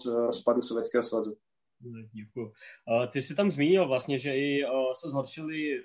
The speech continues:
Speaker 2: vztahy vlastně s, eh, některými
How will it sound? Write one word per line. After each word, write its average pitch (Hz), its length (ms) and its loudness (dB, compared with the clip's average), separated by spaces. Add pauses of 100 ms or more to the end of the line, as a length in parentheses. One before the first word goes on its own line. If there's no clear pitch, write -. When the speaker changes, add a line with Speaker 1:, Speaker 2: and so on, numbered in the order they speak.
(140)
Speaker 2:
vztahy 131 440 -2
vlastně 131 440 -4
s, - 180 -6
eh, 131 300 0
některými 143 600 0